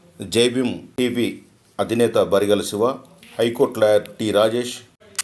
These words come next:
రంగారెడ్డి జిల్లా కాంగ్రెస్ ఉపాధ్యక్షులు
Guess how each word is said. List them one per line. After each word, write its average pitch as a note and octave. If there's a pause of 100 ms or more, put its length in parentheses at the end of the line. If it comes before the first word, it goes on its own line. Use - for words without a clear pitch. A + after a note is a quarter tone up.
(680)
రంగారెడ్డి B2+
జిల్లా A2+
కాంగ్రెస్ A2
ఉపాధ్యక్షులు G#2